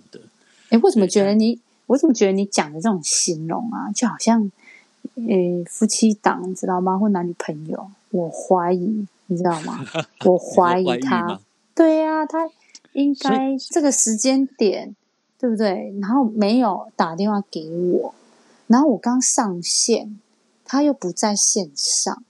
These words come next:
Speaker 1: 是。
Speaker 2: 然后我去问他朋友，
Speaker 1: 嗯。
Speaker 2: 说他什么时候跟他离开，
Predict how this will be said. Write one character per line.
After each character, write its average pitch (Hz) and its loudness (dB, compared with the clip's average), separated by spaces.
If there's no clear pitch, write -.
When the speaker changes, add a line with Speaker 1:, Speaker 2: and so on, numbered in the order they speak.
Speaker 1:
是。 185 -12
Speaker 2:
然 208 2
后 277 0
我 214 4
去 285 0
问 269 0
他 226 -2
朋 185 -4
友， 196 -2
Speaker 1:
嗯。 110 -10
Speaker 2:
说 208 0
他 285 0
什 - 2
么 175 -6
时 180 -2
候 233 2
跟 220 -2
他 196 -2
离 180 -4
开， 175 -2